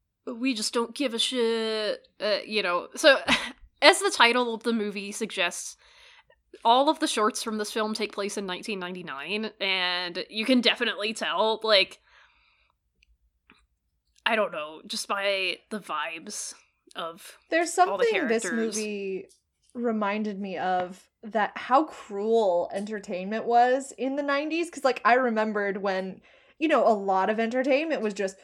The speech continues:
Speaker 2: friends shitting on each other, and that was a lot of humor, was just like, "Ah, ha, ha, you fell down, you might have broken something, ah, ha, ha." Or, like, as we'll see
Speaker 1: Yeah.
Speaker 2: later, game shows where people, like, put themselves in real physical harm or just get embarrassed in front of everyone.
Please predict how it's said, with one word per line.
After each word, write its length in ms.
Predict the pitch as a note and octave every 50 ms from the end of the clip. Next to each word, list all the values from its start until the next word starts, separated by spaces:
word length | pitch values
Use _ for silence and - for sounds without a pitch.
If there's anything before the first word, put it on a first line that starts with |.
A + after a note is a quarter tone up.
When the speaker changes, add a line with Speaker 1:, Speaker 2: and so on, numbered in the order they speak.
| - _ _
Speaker 2:
friends 580 | _ - - E3+ C3 C#3 F3 G3+ A3+ A#3+ A#3+
shitting 440 | - - - F4+ F#4 G4 G4 F4+ F4
on 140 | C#4+ C4 A#3+
each 220 | A#3+ A#3 A3+ - B3
other, 340 | G#3+ G3 F#3 F#3 F3+ E3+ E3
and 180 | F3 F#3 F#3+
that 140 | F#3 F3+ -
was 120 | G#3+ A#3 A3
a 60 | A3
lot 200 | G#3+ G#3+ A3 A3+
of 120 | A#3+ A#3+
humor, 580 | - - D4+ E4 E4+ E4+ E4 D4+ C4 A3 G#3 G3
was 200 | G3 G3+ G#3 G3
just 280 | - G#3 G3 G3 -
like, 320 | G#3 F#3+ F3+ F3 F3 - - -
"Ah, 100 | B3 C#4
ha, 160 | C4+ C#4 C4+
ha, 200 | C#4 C#4+ C4 B3+
you 180 | B3 B3+ B3+ B3
fell 260 | - - C4 C4 B3
down, 480 | C4+ C4+ C4 C4 B3 B3 B3 A#3+ A#3 A#3
you 80 | A#3
might 100 | A#3 A#3
have 100 | A#3 A#3
broken 320 | A3 C4 C4 C4 C4 A#3+ A#3
something, 460 | A#3+ B3 A3+ A#3 A#3+ A3+ G#3+ G#3 -
ah, 80 | -
ha, 200 | A#3 A3 B3+ B3+
ha." 420 | B3+ C4 B3+ A#3+ A#3 A3 G#3+ A3 A3 - - - - - - -
Or, 200 | G#3 G#3+ G#3+ G#3+
like, 280 | G#3 G3+ G3+ G3+ G#3+ F#3+
as 220 | G#3+ A3+ G#3+ G#3 E3+
we'll 100 | - G#3
see 140 | - - A#3
Speaker 1:
Yeah. 40 | G#3
Speaker 2:
later, 420 | G#3 A3+ A3+ A3 G#3 G#3 G#3 G#3
game 340 | G#3 - A#3+ A3+ A3+ A#3 A#3
shows 320 | A3 - A3 G3 G3 G3
where 120 | G#3 G#3 G3
people, 240 | G#3 A3 F#3 G3 F#3+
like, 180 | G3 F#3 F#3
put 160 | - A3+ F#3+
themselves 460 | - G#3 G3+ G#3 - G3+ G3+ G3 G3+ A#3
in 160 | G#3 F#3+ F#3
real 260 | F#3+ G3 G3 F#3+ F#3
physical 400 | F#3+ A3 G3+ F#3+ G3+ F#3 F#3 G3
harm 280 | G3 G#3+ F#3+ F#3 F#3 F#3
or 60 | F3+
just 200 | G3 G#3 - -
get 120 | A3 G3
embarrassed 720 | G3 F#3+ F3+ F#3+ - F#3 E3 F3 F#3+ F#3 F3 F#3 F#3 - G3+
in 120 | F#3 F#3
front 240 | - G3+ F#3 F#3 F3+
of 80 | E3
everyone. 800 | F3+ F#3 F#3+ F#3+ F#3+ F3 F3+ F3+ F3 E3+ F3 F3 F3+ F#3+ G#3 G#3